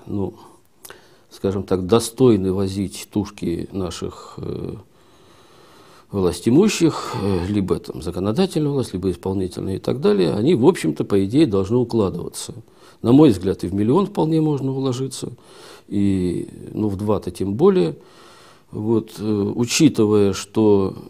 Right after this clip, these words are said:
м, все вот эти дальнейшие повышения цены, они, в общем-то, ничем не обоснованы.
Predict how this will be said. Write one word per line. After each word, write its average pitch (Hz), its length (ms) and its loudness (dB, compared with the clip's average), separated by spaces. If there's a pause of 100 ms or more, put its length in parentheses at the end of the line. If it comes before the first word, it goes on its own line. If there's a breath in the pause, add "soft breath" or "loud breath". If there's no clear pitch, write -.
м, 95 400 -4 (880 loud breath)
все 127 240 4
вот 107 160 2
эти 104 260 -2 (400)
дальнейшие 117 720 4
повышения 110 480 2
цены, 185 420 2
они, 139 480 2
в 110 200 -2
общем-то, 139 320 -4
ничем 139 320 0
не 123 60 0
обоснованы. 120 600 -2